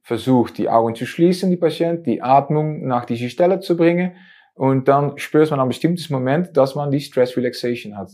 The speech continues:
dass man dadurch hinsenkt. Und vor, ich kann schon sagen, wenn das passiert, weil einzige Sekunde davorher spüre ich das schon,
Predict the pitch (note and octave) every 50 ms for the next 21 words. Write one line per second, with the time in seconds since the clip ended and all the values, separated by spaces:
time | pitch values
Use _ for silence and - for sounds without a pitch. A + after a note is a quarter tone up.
0 | _ _ _ - G#2+ G#2+ - G#2+ G#2+ G#2+ G#2+ G#2+ A#2 A#2 A2+ A2 - - A#2 A2+
1 | G#2+ - G#2 G2+ F#2 F#2+ - _ _ _ _ _ _ _ _ _ _ _ _ _
2 | _ _ - - G#2+ A2 A2 - - - _ _ _ _ _ _ _ _ _ _
3 | _ - - D3 D#3 E3 D3+ - - - - - _ _ _ _ _ _ _ _
4 | _ _ _ _ _ _ _ _ _ _ _ _ _ _ _ - A#2+ B2 - D3+
5 | D3+ D3+ - D#3+ D#3+ D#3 D#3 - D#3+ D3+ D3 C#3 C3 C#3 C#3+ D3 C#3+ C3+ C#3+ C3+
6 | B2+ B2+ C3+ C#3 C3+ B2+ B2+ - - A#2+ A#2+ - - B2 A2+ G2+ - G#2+ G#2+ G#2+
7 | G#2+ G#2+ - A2+ B2 B2+ C3+ C3 C3 - B2+ B2 A#2 A#2+ A#2 A#2 - A#2 - -
8 | C3 B2+ A#2+ A#2 A2 - - - C3 C3 B2+ A#2+ A#2+ A#2+ A#2+ A#2+ A2+ - _ _
9 | _ _ _ _ _ _ _ _ _ - - - - - C#3 C3 C3 A#2+ - -
10 | A#2 - - - C#3 C3+ C#3 D3